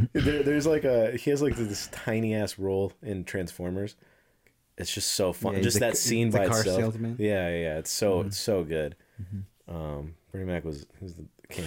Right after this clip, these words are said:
Speaker 1: man. He's
Speaker 2: Do you
Speaker 1: a
Speaker 2: ever
Speaker 1: legend.
Speaker 2: see that one, um, Transformers movie where, like, turns out the Transformers were there for, like, so much earlier in human history? Where they, <laughs> they were there during World War Two.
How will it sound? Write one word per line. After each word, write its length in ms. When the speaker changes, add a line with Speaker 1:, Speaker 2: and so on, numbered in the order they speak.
Speaker 1:
man. 240
He's 80
Speaker 2:
Do 60
you 40
Speaker 1:
a 40
Speaker 2:
ever 60
Speaker 1:
legend. 140
Speaker 2:
see 140
that 140
one, 260
um, 540
Transformers 540
movie 240
where, 220
like, 160
turns 240
out 160
the 80
Transformers 760
were 80
there 260
for, 140
like, 320
so 240
much 200
earlier 300
in 140
human 300
history? 500
Where 140
they, 240
<laughs> 400
they 80
were 120
there 200
during 240
World 160
War 120
Two. 460